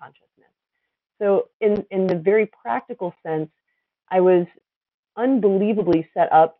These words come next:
to take advantage of whatever information there was, even if it was almost nothing. And then the flip side of that was that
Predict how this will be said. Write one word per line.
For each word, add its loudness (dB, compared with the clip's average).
to -4
take -2
advantage -2
of 0
whatever 2
information -4
there 0
was, 2
even -6
if -6
it -2
was -2
almost -4
nothing. -8
And 2
then 4
the 0
flip -2
side 2
of -2
that 2
was -2
that 4